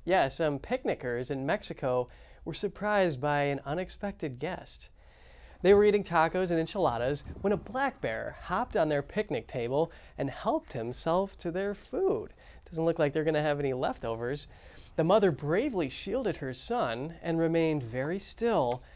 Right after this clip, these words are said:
After the bear was finished, he calmly jumped down and walked away. Thankfully, no one was hurt.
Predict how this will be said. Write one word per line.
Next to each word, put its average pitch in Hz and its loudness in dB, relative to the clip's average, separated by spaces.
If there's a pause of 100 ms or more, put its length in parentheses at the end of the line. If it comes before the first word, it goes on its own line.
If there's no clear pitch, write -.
(280)
After 139 2
the 175 4
bear 190 6
was 214 4
finished, 196 2 (220)
he 156 -8
calmly 202 0
jumped 175 -4
down 143 0
and 160 -2
walked 123 -4
away. 117 -2 (440)
Thankfully, 120 2 (240)
no 131 2
one 147 2
was 147 0
hurt. - -6